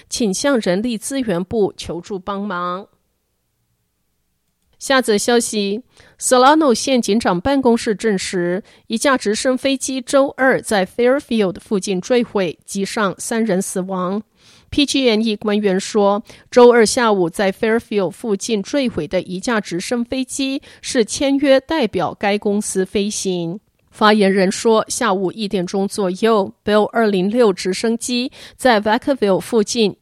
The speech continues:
与一条一百一十五千伏的电线接触。Federal Aviation Administration 发言人说，直升机于下午一点半在 Leon 以及 Soda Springs 路附近坠毁，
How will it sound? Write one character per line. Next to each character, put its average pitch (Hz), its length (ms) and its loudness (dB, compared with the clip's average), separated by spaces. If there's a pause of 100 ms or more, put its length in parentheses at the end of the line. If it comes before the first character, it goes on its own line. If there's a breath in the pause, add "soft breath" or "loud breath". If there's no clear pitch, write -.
与 214 160 2
一 254 200 -4
条 196 380 0
一 262 100 -2
百 180 220 -2
一 269 180 -2
十 - 140 -6
五 233 200 -2
千 254 300 -2
伏 175 160 -8
的 240 100 2
电 254 280 0
线 202 240 -2
接 185 200 -2
触。 196 440 -2 (440 loud breath)
Federal 294 440 4
Aviation 202 680 -2
Administration 196 840 -4
发 208 220 -2
言 202 220 0
人 185 200 0
说， 240 460 0 (380 loud breath)
直 247 180 0
升 285 240 0
机 285 320 -4
于 208 140 -2
下 262 260 -2
午 185 240 -2
一 240 140 -4
点 175 240 -4
半 240 360 -2
在 185 280 -2
Leon 214 500 -2
以 190 180 -4
及 180 280 -2
Soda 202 400 -2
Springs 262 600 -4
路 190 320 0
附 214 220 -4
近 190 240 -4
坠 196 220 -2
毁， 190 340 -4